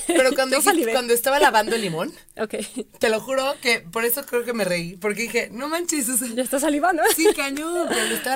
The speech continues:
Speaker 1: lavando",
Speaker 2: Exacto.
Speaker 1: y me imaginé a
Speaker 2: Ok.
Speaker 1: Grisito, ya sabes.
Speaker 2: Ahora, ahora imagínense, a ver, eh, con este ejemplo lo que yo quiero decirles es, ustedes sin tener un limón, generaron la experiencia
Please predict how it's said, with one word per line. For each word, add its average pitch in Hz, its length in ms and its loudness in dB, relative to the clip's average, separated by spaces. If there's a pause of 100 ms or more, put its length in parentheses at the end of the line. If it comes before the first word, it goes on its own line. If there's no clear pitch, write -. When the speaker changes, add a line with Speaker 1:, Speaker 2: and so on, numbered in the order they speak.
Speaker 1:
lavando", 185 560 -2
Speaker 2:
Exacto. 185 200 -8
Speaker 1:
y 208 60 -10
me 208 40 -4
imaginé 208 400 -6
a 220 40 -8
Speaker 2:
Ok. 208 40 -12
Speaker 1:
Grisito, 208 420 -6 (100)
ya 208 260 -8
sabes. - 80 -4
Speaker 2:
Ahora, 208 200 2 (140)
ahora 233 300 2
imagínense, 226 560 0
a - 100 0
ver, 180 220 -4 (480)
eh, 330 160 0
con 277 200 0
este 359 300 0 (140)
ejemplo 226 420 0
lo 262 140 0
que 208 120 -4
yo 208 140 -4
quiero 262 180 0
decirles 208 540 -2
es, - 320 -2 (300)
ustedes 311 580 2
sin 233 240 2
tener 214 380 0
un 247 240 -2
limón, 202 840 -4
generaron 214 880 0
la 196 220 -2
experiencia 214 1040 0